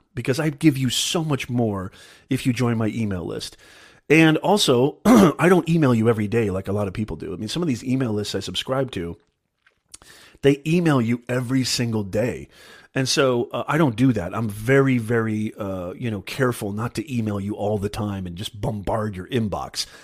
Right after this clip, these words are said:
But when I do, it's absolute gold. So consider hitting that pinned comment and, and putting your email in there and joining my email list so you don't miss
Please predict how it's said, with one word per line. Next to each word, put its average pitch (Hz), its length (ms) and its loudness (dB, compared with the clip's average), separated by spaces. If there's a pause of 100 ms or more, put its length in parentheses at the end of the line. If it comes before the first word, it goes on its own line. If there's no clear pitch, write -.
But 127 140 0
when 165 120 4
I 160 160 2
do, 120 260 6
it's 95 220 -4
absolute 110 680 0
gold. 104 480 -4 (340)
So - 180 0
consider 170 880 0 (320)
hitting 175 340 2
that 143 200 0
pinned 147 260 0
comment 135 460 0
and, 113 200 -2
and 104 340 -4
putting 139 200 2
your 113 120 -2
email 127 340 0
in 95 80 -6
there 107 100 -4
and 127 80 -4
joining 139 260 -4
my 170 80 -2
email 196 280 -4
list 90 160 -6
so 131 60 -4
you 139 40 0
don't 165 160 -4
miss 170 200 -2